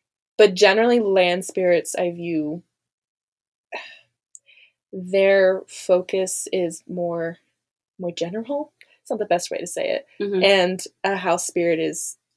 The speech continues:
Speaker 1: m-, is, it has a more focused point of view. They are tied to that house and that household, where a land spirit might be a bit more, their territory, I, is a way to say it, is a bit more broad. I don't know, I'm having a hard time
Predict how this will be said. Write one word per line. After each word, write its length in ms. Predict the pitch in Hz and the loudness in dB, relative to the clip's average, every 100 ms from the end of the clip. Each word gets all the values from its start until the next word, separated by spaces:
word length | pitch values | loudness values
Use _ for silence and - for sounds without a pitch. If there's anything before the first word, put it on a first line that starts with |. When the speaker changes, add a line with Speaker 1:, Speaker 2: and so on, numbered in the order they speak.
| - | -10
Speaker 1:
m-, 220 | 180 180 - | -6 -4 0
is, 180 | 190 190 | 0 0
it 160 | - | -4
has 160 | - 196 | -2 0
a 60 | 190 | 0
more 260 | 180 175 | 2 0
focused 800 | 175 - - 180 165 156 165 - - _ _ _ | 0 -4 0 2 2 -2 -2 -8 -12 _ _ _
point 200 | - 165 | -4 -2
of 120 | 156 156 | -4 -6
view. 300 | - - - | -6 -6 -2
They 200 | 170 165 | 0 2
are 280 | 160 156 - _ _ _ | 2 -2 -6 _ _ _
tied 420 | - - 180 175 175 | -12 -6 -2 -2 -2
to 180 | 185 175 | -4 -2
that 340 | 165 156 - _ _ _ _ - - | -2 -2 -4 _ _ _ _ -14 -2
house 380 | 170 156 - 175 | 2 2 0 -6
and 100 | 165 | -10
that 160 | - | -12
household, 760 | - - - - - - - - _ _ _ _ | -12 -6 -6 -6 -6 -6 -8 -16 _ _ _ _
where 220 | 196 185 | 4 6
a 60 | 175 | 6
land 280 | 170 160 175 | 2 -4 -6
spirit 360 | - - - | -6 -4 -4
might 180 | 165 160 | -6 -8
be 120 | - | -6
a 40 | - | -6
bit 180 | - - | -6 -6
more, 380 | - - - _ _ | -8 -6 -8 _ _
their 160 | - 196 | 0 0
territory, 960 | - 196 185 - - 240 262 269 285 _ _ _ _ _ - | 0 0 0 -2 -6 -4 -2 -4 -6 _ _ _ _ _ -10
I, 140 | 254 - 240 240 - | -10 -10 -12 -12 -8
is 120 | 240 | -2
a 40 | |
way 140 | 233 220 | 0 0
to 60 | |
say 220 | 220 202 208 | 0 -2 -2
it, 120 | 202 | -2
is 120 | 202 | -2
a 60 | 185 | -4
bit 140 | 175 | -4
more 160 | 180 175 | -6 -10
broad. 440 | 170 170 175 190 - - _ _ _ - | -10 -6 -2 -4 -6 -20 _ _ _ -10
I 60 | |
don't 80 | 190 | -8
know, 100 | 170 | -6
I'm 80 | 180 | -8
having 340 | 190 185 175 | -6 -4 -4
a 40 | 180 | -6
hard 220 | 190 - | -8 -8
time 360 | 208 - 202 | -10 -10 -10